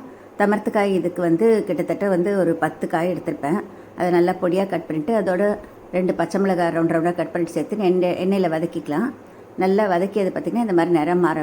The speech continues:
வேண்டும். மாறிய பிறகு கடைசியா தேங்காய் துருவல் கொஞ்சமா போட்டா போருங்க. அதை சேர்த்துட்டு ஆஃப் பண்ணிடலாம். அந்த சூட்லேயே அது கலந்து விட்டா போதுமானது. இதுக்கு தேவையான அளவு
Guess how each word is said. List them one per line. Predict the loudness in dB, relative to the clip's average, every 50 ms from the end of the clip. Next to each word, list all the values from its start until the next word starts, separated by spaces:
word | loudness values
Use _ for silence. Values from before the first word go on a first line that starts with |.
| 0 0
வேண்டும். | 0 0 0 -2 -2 -4 -4 -4 -2 0
மாறிய | 0 0 0 0 0 -2
பிறகு | -4 -4 -2 -2 -4 -2 -2
கடைசியா | -2 -2 -2 -2 -2 -4 -4 -2 -2
தேங்காய் | 0 2 2 2 2 0 0
துருவல் | -2 -2 -4 -2 -2 0
கொஞ்சமா | 0 0 2 2 2 2 0 0 -2
போட்டா | -2 -2 -2 -2 -2 0
போருங்க. | 0 2 2 2 2 2 0 -4 -6 -10 -16 -20 -20 -20 -20 -20 -10 -4 -2
அதை | 0 0 2 2
சேர்த்துட்டு | 0 0 0 -2 -2 0 2 2 2
ஆஃப் | 2 0 0 0
பண்ணிடலாம். | 2 2 2 2 2 2 0 2 2 2
அந்த | 0 0 0 0
சூட்லேயே | 0 0 0 0 0 2
அது | 0 0 0 0
கலந்து | 0 2 2 0
விட்டா | 0 0 -2 -4 -2 0
போதுமானது. | 0 0 2 2 2 2 0 0 -2 -6 -10 -12 -12 -16 -20 -20 -20 -20 -20 -20 -10 -8
இதுக்கு | -4 -2 0 0 2 2
தேவையான | 2 2 2 2 2 2 2 2
அளவு | 2 2 2